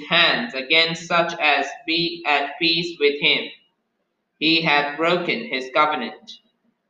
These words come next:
The words of his mouth were smoother than butter, but war was in his heart. His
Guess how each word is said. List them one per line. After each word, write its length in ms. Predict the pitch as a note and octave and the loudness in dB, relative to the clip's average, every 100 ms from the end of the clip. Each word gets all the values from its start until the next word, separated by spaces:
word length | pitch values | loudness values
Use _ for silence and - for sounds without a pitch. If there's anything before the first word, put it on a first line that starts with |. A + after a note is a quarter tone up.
| _ _ _ _ _ | _ _ _ _ _
The 180 | C#3+ C#3+ | -2 0
words 380 | E3 F#3 G3 F#3+ | 4 6 6 4
of 180 | E3+ E3+ | 2 2
his 140 | E3+ | -2
mouth 480 | E3+ F3+ D3+ A#2 A#2 C3+ | 2 4 4 0 -6 0
were 200 | C#3+ D3 | 2 2
smoother 680 | - F3 F#3+ F#3+ F3+ A#2 | -2 -2 0 0 0 -2
than 260 | C#3 C#3 C#3 | -2 -2 2
butter, 400 | D#3 D#3 D3+ G#2+ - - _ _ _ _ _ - | 2 2 0 -4 -6 -14 _ _ _ _ _ 0
but 340 | C#3 C3+ C3+ | 2 2 0
war 560 | D#3+ E3+ D#3 A2+ - C3 | 2 6 6 6 0 -2
was 320 | C#3 C3+ C3+ - | 0 0 -2 -2
in 180 | D#3 | -2
his 260 | D#3 C#3+ - | 0 0 0
heart. 500 | D#3+ D3 G#2+ - - - _ _ _ _ _ _ _ _ | 4 4 4 0 -10 -16 _ _ _ _ _ _ _ _
His 260 | D3+ D3 | 0 2